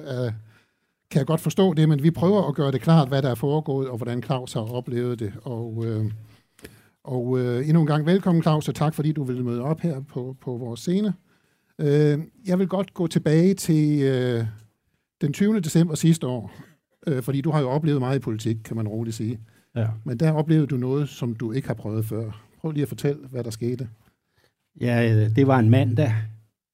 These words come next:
Speaker 2: og, øh, jeg havde været til massage, og så kom jeg hjem klokken elleve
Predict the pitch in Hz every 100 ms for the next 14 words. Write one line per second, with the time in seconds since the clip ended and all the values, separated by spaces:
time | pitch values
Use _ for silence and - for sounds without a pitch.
0 | _ _ _ 139 127 120 113 110 107 110
1 | 101 104 117 113 110 110 110 107 117 104
2 | 107 - 120 127 156 - _ _ - -
3 | _ _ _ _ - 113 143 110 139 123
4 | 110 110 139 117 113 - _ _ - _
5 | - 120 117 127 123 123 151 156 156